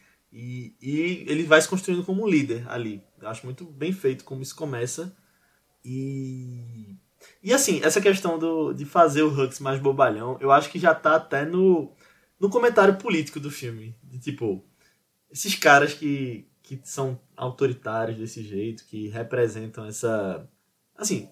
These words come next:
no, aqui a Primeira Ordem, mas que eles estão representando um governo autoritário, você tem que rir da cara deles, né? Eles não, eles não, não são sérios, na verdade. Então o Rian Johnson já coloca ali uma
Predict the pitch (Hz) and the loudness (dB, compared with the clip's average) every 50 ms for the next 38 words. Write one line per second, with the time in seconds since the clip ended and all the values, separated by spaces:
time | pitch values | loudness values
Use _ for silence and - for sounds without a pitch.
0 | _ _ - 135 151 151 147 127 107 - 131 139 139 - - 147 143 143 135 - | _ _ -4 0 2 2 2 0 0 0 0 0 0 -2 -6 -2 -2 -2 -2 -2
1 | 139 135 135 135 131 123 120 123 131 127 120 120 117 120 120 - - 135 127 120 | -4 -2 2 2 4 4 4 2 0 -4 -6 -8 -8 -10 -10 -12 -10 -10 -10 -10
2 | 120 - 127 131 123 - 131 127 127 120 117 - 120 113 113 120 123 120 113 110 | -8 -6 -6 -6 -4 -2 -2 -2 -2 -2 -6 -8 -10 -8 -4 -4 -2 -2 -2 -4
3 | 98 95 - _ _ - - 113 117 120 120 135 127 113 110 113 120 120 120 117 | -8 -10 -14 _ _ -20 -20 -18 -6 2 6 6 6 6 4 -2 -4 -4 -6 -8
4 | - - 110 113 113 - 104 101 - 147 156 135 107 - - _ _ _ _ 131 | -6 -6 -6 -6 -6 -6 -2 -2 0 0 0 0 -2 -2 -8 _ _ _ _ -10
5 | - - 165 185 - 285 214 160 175 180 208 202 - 190 196 - 214 165 151 139 | -8 -6 -6 -4 -2 0 0 2 2 2 2 0 0 -2 -4 -2 -2 0 0 0
6 | 120 117 117 117 117 120 123 127 139 156 180 175 160 135 117 117 123 135 156 190 | -2 -4 -6 -6 -6 -6 -8 -8 -8 -10 -10 -10 -10 -12 -14 -14 -14 -14 -16 -16
7 | 190 - - 175 - - - - - - - - 127 120 113 110 107 107 104 104 | -16 -18 -18 -16 -14 -10 -6 -4 -2 0 2 4 6 6 4 4 -2 -6 -10 -12
8 | 107 107 104 98 98 98 98 98 _ _ _ _ _ _ _ _ _ _ _ _ | -14 -14 -16 -16 -18 -20 -20 -20 _ _ _ _ _ _ _ _ _ _ _ _
9 | _ - 110 120 131 135 139 127 127 135 139 139 123 139 139 139 - 151 151 147 | _ -10 -6 -4 -2 -2 0 2 4 4 4 4 2 0 -2 -2 0 -2 0 2
10 | - 147 139 139 143 - - 156 147 151 160 175 185 190 185 175 160 135 113 104 | 4 4 4 2 2 0 -2 -2 -2 -2 -4 -4 -2 -2 -2 -4 -6 -8 -10 -12
11 | 107 - | -14 -18